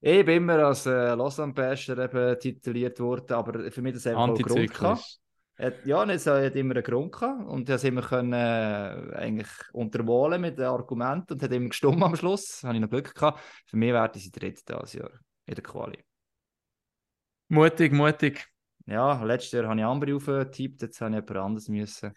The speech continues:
Speaker 1: Ich
Speaker 2: Ich
Speaker 1: glaub,
Speaker 2: hab's
Speaker 1: es ist
Speaker 2: mir ehrlich
Speaker 1: weniger
Speaker 2: gesagt
Speaker 1: mutig als
Speaker 2: auch
Speaker 1: letztes Jahr.
Speaker 2: überlegt, Lausanne jetzt einfach mal aufzutippen, aber ich glaube,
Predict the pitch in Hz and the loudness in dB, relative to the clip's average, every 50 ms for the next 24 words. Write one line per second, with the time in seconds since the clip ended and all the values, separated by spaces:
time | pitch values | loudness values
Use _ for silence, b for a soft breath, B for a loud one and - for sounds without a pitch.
0 | _ _ _ _ - 147 139 147 151 156 143 143 139 143 160 156 151 139 131 135 | _ _ _ _ -2 2 2 4 4 4 4 6 6 6 6 4 4 4 4 6
1 | 135 135 139 135 131 110 113 120 135 151 165 170 151 156 156 147 143 143 147 156 | 6 6 4 2 0 0 0 2 2 4 2 2 2 2 0 0 0 0 -2 -2
2 | 151 - _ - - - _ _ _ _ _ - - - _ - 143 143 147 156 | -6 -8 _ -20 -20 -20 _ _ _ _ _ -20 -20 -20 _ 0 6 6 8 8
3 | 151 156 147 147 143 - 135 127 135 139 131 131 127 127 131 123 131 139 - - | 8 6 4 2 2 2 2 4 4 2 2 0 0 0 -2 -4 -6 -10 -12 -4
4 | - 135 131 - - 120 117 110 117 131 127 131 - - 131 131 131 131 - 123 | -2 -2 -2 0 2 4 4 4 6 4 2 2 2 2 4 4 4 4 2 -2
5 | - - | -6 -6